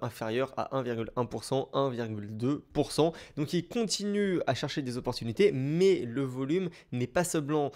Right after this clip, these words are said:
euh, le, enfin, le volume faible n'est pas seulement aux États-Unis, c'est vraiment généralisé. Donc effectivement, euh, ça vient de tomber, ça, hein, là, on est le vingt, enfin, le, le vingt et un février. Donc hier, le marché n'a pas encore réagi négativement à cette, à, à, à ces volumes finalement beaucoup plus, beaucoup plus faibles, euh, pour, euh, pour Realty Income.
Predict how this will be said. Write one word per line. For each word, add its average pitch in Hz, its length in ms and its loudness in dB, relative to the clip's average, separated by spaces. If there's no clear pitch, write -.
euh, 110 140 4
le, 107 100 4
enfin, 117 160 0
le 117 80 2
volume 131 380 0
faible 165 380 2
n'est 117 140 -2
pas 147 140 -4
seulement 143 240 -2
aux 120 120 -2
États-Unis, 117 260 -2
c'est 139 140 -8
vraiment 131 340 -4
généralisé. 135 760 -2
Donc 123 140 0
effectivement, 175 760 4
euh, 123 240 10
ça 131 160 6
vient 143 140 6
de 135 40 -2
tomber, 151 260 4
ça, 117 120 -2
hein, 117 180 2
là, 113 140 4
on 107 120 -2
est 107 80 2
le 104 80 -2
vingt, 120 80 4
enfin, 120 200 2
le, 107 240 2
le 110 100 0
vingt 123 200 0
et - 20 0
un - 60 -2
février. 123 260 -2
Donc 107 160 -4
hier, 147 300 4
le 131 100 4
marché 131 240 0
n'a 120 100 0
pas - 120 -4
encore 147 220 -2
réagi 123 460 -2
négativement 127 680 0
à - 100 0
cette, - 240 -2
à, 120 60 2
à, 120 280 2
à 127 40 -2
ces - 160 -2
volumes 131 280 2
finalement 123 300 -2
beaucoup 117 260 -8
plus, 113 260 -2
beaucoup 123 240 -6
plus - 160 -12
faibles, 151 280 4
euh, 107 160 4
pour, 110 340 4
euh, 104 100 6
pour 104 200 -2
Realty 120 260 -4
Income. 175 280 4